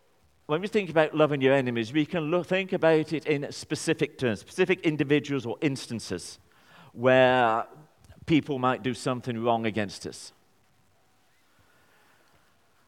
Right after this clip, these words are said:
And that's important. And the bit we read from Leviticus, it says, "Don't seek revenge or bear a grudge."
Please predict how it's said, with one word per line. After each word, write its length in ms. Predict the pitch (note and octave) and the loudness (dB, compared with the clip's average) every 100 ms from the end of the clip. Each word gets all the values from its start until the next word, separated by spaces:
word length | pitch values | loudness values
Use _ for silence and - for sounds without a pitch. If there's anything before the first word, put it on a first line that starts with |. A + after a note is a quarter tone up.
| _ _ _ _ _ _ | _ _ _ _ _ _
And 100 | - | -2
that's 220 | A3+ A3+ A#3 | 0 0 -2
important. 640 | F#3 F#3+ D#3+ A2+ - - | -4 -4 -4 -8 -10 -12
And 140 | D#3+ | -4
the 40 | E3 | 0
bit 240 | A3 G#3+ | 2 0
we 180 | E3+ E3 | -4 -6
read 260 | - D#3+ - | -2 -2 0
from 120 | D3+ | -4
Leviticus, 540 | C#3+ C3+ F#3 F3+ D3 | -4 -2 -4 -4 -2
it 200 | D#3 C3 | 0 0
says, 200 | C#3 B2+ | 0 -2
"Don't 240 | - G3+ F#3+ | 0 -2 -2
seek 240 | - F#3+ | -6 -4
revenge 500 | E3 D3 D#3 D3 C3 | -2 2 2 0 -4
or 80 | C#3+ | -4
bear 300 | A#2 C#3+ D3 | 0 0 0
a 60 | |
grudge." 480 | B2 B2+ A2+ - - | -4 -4 -4 -6 -16